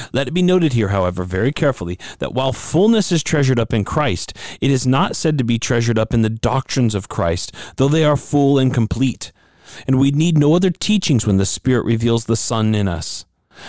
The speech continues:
Nor is it said to be treasured up in the commands of Christ, although they are amply sufficient for our guidance. But it is said, "It pleased the Father that in him, in his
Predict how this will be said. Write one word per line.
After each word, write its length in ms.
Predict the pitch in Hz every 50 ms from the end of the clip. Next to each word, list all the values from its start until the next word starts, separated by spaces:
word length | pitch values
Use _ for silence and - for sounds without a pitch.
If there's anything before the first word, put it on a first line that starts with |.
| - -
Nor 260 | - 131 143 160 170
is 140 | 170 156 143
it 100 | 143 -
said 280 | - - 143 131 131 127
to 60 | 120
be 120 | 113 120
treasured 360 | - - 123 113 113 117 113
up 140 | 113 107 -
in 80 | 127 123
the 60 | 120
commands 520 | - - 127 120 123 131 139 147 151 143
of 140 | 127 113 -
Christ, 420 | - - 110 92 80 - - - - - - - -
although 280 | - 120 135 131 147 156
they 120 | 156 160
are 80 | 156 151
amply 380 | 143 147 156 165 165 - 185 185
sufficient 500 | - - 175 - - 127 - - 113 -
for 160 | - 160 123
our 200 | - 143 151 151
guidance. 680 | 151 156 143 147 156 135 117 90 - - - - - - - - - - - -
But 120 | - 143 143
it 120 | 143 135
is 120 | 139 123
said, 340 | - - - 131 123 120 120 - - - -
"It 220 | - - - -
pleased 360 | - - 160 175 175 160 143
the 100 | 139 135
Father 360 | 127 - 131 131 131 131 123 117
that 200 | 120 110 - - _ _ _
in 220 | - 139 131 120 117
him, 640 | 104 - - - - 170 165 135 98 85 78 - _ _ _ _ _ _ _ _
in 100 | - 147
his 220 | 139 135 131 -